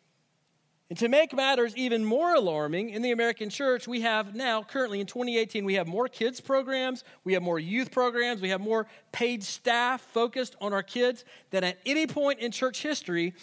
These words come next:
and yet we are losing our kids at an unprecedented rate. And so my question is, why? Like, what, what gives? What's changed when you look at the, the course of the last two thousand years of Christian history?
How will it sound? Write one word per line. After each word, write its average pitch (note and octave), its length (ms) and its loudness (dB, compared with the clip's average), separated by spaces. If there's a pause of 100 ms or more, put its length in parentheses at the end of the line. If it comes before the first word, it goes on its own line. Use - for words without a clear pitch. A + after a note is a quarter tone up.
(240)
and A3+ 140 -2
yet B3+ 240 2
we A#3+ 140 0
are A3 160 2
losing C#4 560 0
our G#3+ 100 2
kids F#3+ 440 -2 (260)
at G#3 160 2
an G3+ 180 -2
unprecedented B3 1200 0 (160)
rate. F#3+ 460 0
And D#3+ 100 -8
so G#3 140 -2
my B3 160 2
question B3 440 -2
is, A3+ 220 0 (220)
why? G#3 720 2 (1800)
Like, C3 180 -10
what, C4+ 380 2 (140)
what A#3 540 2
gives? G#3+ 920 0 (800)
What's - 480 0
changed D#4 340 2
when A3 120 -2
you A#3+ 100 0
look C#4+ 100 2
at C4+ 80 0
the, A3+ 220 0 (260)
the G3 80 -2
course D4 320 0
of B3 80 -4
the B3 60 2
last C4 320 0
two E4+ 220 2
thousand C#4+ 480 2
years C4+ 240 0
of B3+ 120 0
Christian B3+ 400 -2
history? A3+ 380 0